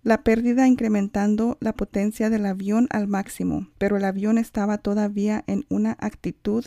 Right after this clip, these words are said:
de nariz arriba, impidiendo que los motores recibieran un adecuado flujo de aire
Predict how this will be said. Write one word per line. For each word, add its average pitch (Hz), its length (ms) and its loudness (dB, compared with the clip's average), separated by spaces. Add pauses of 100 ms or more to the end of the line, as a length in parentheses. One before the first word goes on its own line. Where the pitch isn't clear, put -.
(120)
de 220 140 0
nariz 202 480 -2
arriba, 202 480 -4 (440)
impidiendo 226 680 2
que 240 120 0
los 214 200 0
motores 214 440 0
recibieran 214 680 0 (180)
un 254 300 6
adecuado 226 640 0
flujo 226 480 -2
de 220 160 2
aire 208 440 0